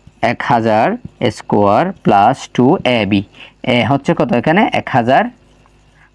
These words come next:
তারপর b হচ্ছে কত? সাত। তারপর প্লাস সেভেন স্কোয়ার। তাহলে কত হচ্ছে? এক হাজার মানে কত এখানে? এটা হবে কত? এক, দুই,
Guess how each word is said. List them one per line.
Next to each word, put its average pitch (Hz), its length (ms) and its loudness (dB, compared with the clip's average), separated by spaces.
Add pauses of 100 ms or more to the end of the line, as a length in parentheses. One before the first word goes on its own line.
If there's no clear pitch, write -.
তারপর 139 420 2
b 113 320 2
হচ্ছে 123 340 -2
কত? 196 280 0 (140)
সাত। - 360 -2 (1080)
তারপর 143 480 0 (140)
প্লাস 139 340 2 (360)
সেভেন 151 480 0 (300)
স্কোয়ার। 101 360 -2 (520)
তাহলে 120 240 2
কত 127 160 0
হচ্ছে? 131 300 -2
এক 123 200 -2
হাজার 143 260 2
মানে 139 220 2
কত 117 200 -2
এখানে? 139 380 0 (460)
এটা 120 220 -2
হবে 131 240 0
কত? - 280 0 (280)
এক, 113 400 -2
দুই, 123 260 4